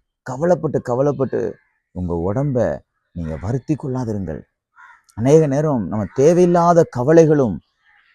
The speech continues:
தேவையில்லாத பிரச்சனைகளும் நம்ம இருதயத்துக்குள்ளே வரும் பொழுது நம்மளால நிம்மதியா சாப்பிட முடியாது, நம்மளால நிம்மதியா, ஆமென், எந்த விதமான காரியத்தை செய்ய முடியாது,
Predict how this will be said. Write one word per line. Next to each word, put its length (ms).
தேவையில்லாத 800
பிரச்சனைகளும் 680
நம்ம 180
இருதயத்துக்குள்ளே 720
வரும் 280
பொழுது 480
நம்மளால 580
நிம்மதியா 360
சாப்பிட 480
முடியாது, 640
நம்மளால 380
நிம்மதியா, 600
ஆமென், 300
எந்த 260
விதமான 360
காரியத்தை 480
செய்ய 300
முடியாது, 640